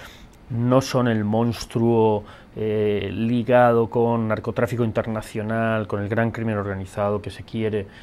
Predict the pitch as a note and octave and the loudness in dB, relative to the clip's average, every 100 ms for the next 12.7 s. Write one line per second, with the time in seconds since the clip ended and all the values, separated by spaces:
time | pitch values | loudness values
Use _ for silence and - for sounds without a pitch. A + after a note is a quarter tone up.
0 | - - G2+ G2 G2 F#2+ F#2+ F#2+ F#2 E2+ | -18 -8 -4 -2 -2 -2 -2 -4 -6 -8
1 | - - - - - G#2 G2 G#2 G#2 G2+ | -10 -14 -12 -12 -8 -6 -2 0 2 0
2 | F#2+ F#2+ - G2+ G#2+ A2+ A#2+ F#2+ F#2 F#2 | -2 -6 -8 -6 -4 -4 -6 -6 -4 -4
3 | F2+ F2 F2+ F#2 F#2 F2+ - - C#2 C2+ | -4 -6 -10 -10 -8 -8 -10 -12 -10 -10
4 | C#2+ - - - G#2 G2+ G#2+ F#2+ G2 G#2 | -12 -14 -20 -10 -4 -2 -2 0 2 4
5 | A2+ C3 - - - - A2 - G2 F#2+ | 4 0 -8 -20 -20 -6 -2 0 -2 2
6 | B2+ C3 C3 A2+ - A#2 A2 - - - | 6 6 6 0 0 -2 -2 -6 -14 2
7 | A#2 A#2 - C#3+ B2+ G#2+ - B2 G#2+ - | 2 2 0 0 2 0 -2 -6 -6 -4
8 | G#2+ A2+ A2 G2+ F#2+ - - G2+ G2 - | 2 4 4 0 -4 -12 -8 -6 -6 -6
9 | G2 - G2+ G#2 G2 G#2+ G#2 G2+ F#2 - | -6 -4 -4 -4 -4 -2 0 -2 -6 -6
10 | G2 F#2+ F#2+ F#2+ G2 F#2+ G2 F#2 - G#2+ | -6 -4 -6 -6 -6 -6 -8 -8 -8 -8
11 | A#2+ G2+ F#2+ G2 - G#2+ F#2 - - A#2 | -6 -8 -6 -10 -10 -8 -8 -10 -2 -2
12 | A#2 - G#2+ - A#2+ A#2 | -2 -4 -10 -4 -2 -2